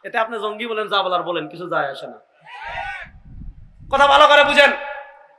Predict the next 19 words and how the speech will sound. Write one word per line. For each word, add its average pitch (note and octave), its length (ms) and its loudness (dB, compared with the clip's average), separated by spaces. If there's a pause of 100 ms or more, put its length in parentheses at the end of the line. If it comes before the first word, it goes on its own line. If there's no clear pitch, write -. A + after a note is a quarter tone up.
(220)
উমর A#3+ 200 2
ইবনুল C#4+ 220 0
খাত্তাব C4+ 420 4
রাদিয়াল্লাহু C#4 480 4
তাআলা C#4 160 0
যখন C4 260 0
বললেন, C4+ 240 4
"আল্লাহু C4 420 4
আকবার", B3+ 440 6 (600)
আবু A3 200 -4
সুফিয়ানের A#3 440 -4
গায়ে A3+ 140 2
অ্যালার্জি A3+ 340 2
তৈরি A3+ 280 -2
হয়ে A3 180 -4
গিয়েছে। G3+ 460 -6 (320)
তিনি A3+ 160 -6
কি A#3+ 140 -4
বলতেছেন? A#3+ 560 -2